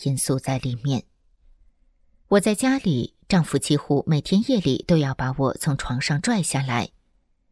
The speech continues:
真是劈头盖脸就是一顿。那时心理压力很大，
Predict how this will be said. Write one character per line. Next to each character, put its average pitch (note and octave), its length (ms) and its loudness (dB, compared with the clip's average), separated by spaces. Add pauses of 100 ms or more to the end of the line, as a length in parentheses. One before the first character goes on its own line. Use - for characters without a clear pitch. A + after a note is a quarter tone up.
(140)
真 D#4 160 2
是 D3 340 2
劈 B3+ 260 -2
头 C3+ 240 -4
盖 A#3+ 220 0
脸 C3 260 -2
就 C#3 180 -4
是 - 160 -4
一 C3 160 -4
顿。 D3+ 240 0 (800)
那 C#4 140 4
时 E3+ 160 2
心 C4 200 0
理 G3+ 260 -2
压 D3+ 120 0
力 C#3+ 140 -2
很 B2+ 240 -4
大， C#3+ 340 -4